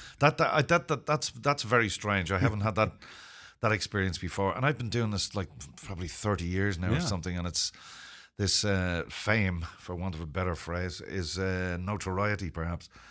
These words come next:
Speaker 1: is, um, is very, very new to me. And it, I was a strolling player, and I popped up. I've been f-, famous on a sc-, small scale for f-, small amounts of time.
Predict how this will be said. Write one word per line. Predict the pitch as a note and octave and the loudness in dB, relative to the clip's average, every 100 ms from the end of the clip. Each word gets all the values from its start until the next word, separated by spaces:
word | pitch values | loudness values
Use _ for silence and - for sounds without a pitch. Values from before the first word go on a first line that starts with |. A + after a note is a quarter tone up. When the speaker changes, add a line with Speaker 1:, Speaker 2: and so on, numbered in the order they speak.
| - - | -16 -4
Speaker 1:
is, | G2+ D#2+ - - | -2 -2 -4 -4
um, | G#2 G2 G2 F#2 F2 - | -2 0 0 -2 -6 -8
is | - G#2 | -2 0
very, | F2 C3+ B2+ | 4 4 2
very | - A#2+ A2+ | 2 2 2
new | G#2+ D3 | 0 -2
to | B2+ | -2
me. | F2+ | -2
And | F2+ F2+ | -2 -2
it, | F2 - | -4 -4
I | |
was | G#2+ G2+ | -4 -4
a | G2 | -2
strolling | - - A2+ A2+ F#2 | -2 0 0 -2 -4
player, | - G2+ | -2 -2
and | G#2+ | -2
I | G2 | -4
popped | F2 - G#2+ - | -6 -8 -8 -4
up. | G#2 - - - - - - | -6 -6 -14 -20 -18 -8 -2
I've | C3 | 0
been | C#3+ | 0
f-, | C3 | -4
famous | - - B2+ - - F3+ F3 - | -4 -6 -6 -2 2 2 2 0
on | C3+ | 0
a | A2+ | 2
sc-, | - - A#2+ | 0 0 -4
small | - B2+ A#2+ | -2 0 0
scale | A2 - A2 | 0 2 2
for | F2+ G#2 | 2 0
f-, | - | 0
small | - A#2 A#2 A2+ | -2 2 4 4
amounts | G#2+ G#2 G2+ | 2 0 -2
of | F2+ | -4
time. | - F#2+ F2+ | -4 -4 -4